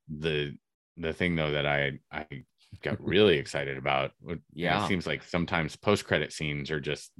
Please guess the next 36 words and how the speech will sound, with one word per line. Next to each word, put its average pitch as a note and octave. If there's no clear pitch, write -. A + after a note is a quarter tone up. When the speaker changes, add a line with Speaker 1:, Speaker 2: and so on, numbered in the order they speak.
Speaker 1:
the C#2+
best -
part D#2
of C#2+
some D2
of C#2
these C2+
movies. E2
But E2+
we E2
got E2+
to -
see, D2+
uh, D2
in G2
Speaker 2:
You D3
Speaker 1:
the E3+
post-credit A3
Speaker 2:
speculated. D3
Speaker 1:
scene A#2+
Speaker 2:
I'll C#3+
guess, E3+
I C3
gotta D#3
give F3
you F#3
credit. F#3+
You D#3+
said E3+
ages E3
ago A2
when A2
we A#2
first C#3
heard E3
this A2